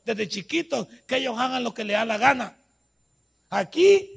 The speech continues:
hablando del pacto que agrada a Dios en la familia, dice, "Y tú vendrás a tus padres en paz". ¿Cómo está tu familia?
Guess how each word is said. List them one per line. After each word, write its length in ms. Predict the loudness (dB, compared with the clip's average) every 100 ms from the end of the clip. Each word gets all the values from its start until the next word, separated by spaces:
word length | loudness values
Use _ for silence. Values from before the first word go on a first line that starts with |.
| -18 -20 _ _ _ -20 -20 _
hablando 480 | -6 -2 0 0 0
del 180 | -2 -4
pacto 460 | -2 0 0 -2 -4
que 80 |
agrada 280 | -2 2 2
a 40 | 2
Dios 160 | 0
en 80 | 0
la 80 | 0
familia, 580 | 0 -2 -4 -4 -6 -8 _ _ _ _
dice, 460 | -4 -2 -2 -6 _
"Y 160 | -6 -6
tú 480 | -6 2 4 4 2
vendrás 720 | 2 0 0 2 4 4 0
a 180 | -6 -6
tus 160 | -8 -12
padres 520 | -2 0 0 0 -4
en 180 | -6 -6
paz". 400 | -4 -4 -6 -16 _ _ _ _ _ _ _ _ _ _ _
¿Cómo 240 | 2 2 2
está 200 | -4 -6
tu 80 | -4
familia? 500 | -4 -4 -6 -8